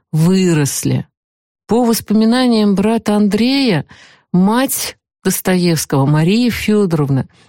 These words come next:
видела в сестре даже скорее мать, а не сестру. Александра Фёдоровна поддерживала писателя и в зрелом возрасте. Она высылала ему деньги – и помогала по мере сил, прекрасно понимая,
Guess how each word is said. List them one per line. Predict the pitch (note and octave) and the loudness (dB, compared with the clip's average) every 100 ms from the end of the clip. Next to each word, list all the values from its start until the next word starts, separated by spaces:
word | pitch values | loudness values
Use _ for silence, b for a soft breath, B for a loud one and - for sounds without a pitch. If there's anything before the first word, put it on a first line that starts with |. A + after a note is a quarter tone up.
| _ | _
видела | E3 A#3 A3 G#3+ G3+ | 0 2 2 0 0
в | |
сестре | - G3 - G3+ A3+ A3+ b b D#3+ | -2 -4 -4 -2 0 -2 b b -2
даже | G3+ G3+ G3 | 0 0 0
скорее | - F#3+ G3+ A3 G#3+ | -2 0 2 2 2
мать, | G3 G3 A3 G#3 C3+ C3 - - _ _ _ | 2 2 2 0 -2 -4 -10 -14 _ _ _
а | C#3+ D3 | 0 2
не | D#3 | 0
сестру. | - F#3+ - - F#3 E3 C3+ - _ _ _ _ _ | 0 -4 -4 -2 0 0 -2 -6 _ _ _ _ _
Александра | F#3 F#3+ - D4 B3 | -2 0 0 0 0
Фёдоровна | - A#3 A3 G#3 F#3 | 0 0 0 2 0
поддерживала | F3 E3+ D#3 A3 G3 G3 G3 F3 | 0 -2 0 0 0 0 0 0
писателя | F3 - G3+ G3 G3+ F#3+ | -2 -2 -2 0 0 0
и | - G#3+ | 0 0
в | |
зрелом | E3 E3+ F#3 F#3 E3+ D#3+ | 0 2 2 2 2 0
возрасте. | D#3 D#3 D3+ - - | 0 0 -2 -4 -2
Она | D#3 G3 | 0 2
высылала | F#3+ - D#3+ E3+ F3 E3+ | 0 -2 -2 0 0 0
ему | D#3+ D#3+ D#3+ | 0 0 0
деньги – | D3+ F3+ A3 G#3 F#3 B B B B B _ | 0 0 0 0 -2 B B B B B _
и | E3 E3 | -2 -2
помогала | - G3+ G3 F3 D#3 F3 G3 G3+ | -2 0 2 2 0 0 2 0
по | F#3+ E3 | 0 0
мере | D#3 F#3 F#3 | 2 2 0
сил, | F3 - - F#3+ D#3+ C3+ B B B - | -2 -4 -2 0 0 -2 B B B -10
прекрасно | D#3 - F#3+ G3 - | -6 -2 0 0 -2
понимая, | E3 F3 E3 E3+ F3+ G#3+ G#3+ F3 | -2 0 2 2 2 0 0 -2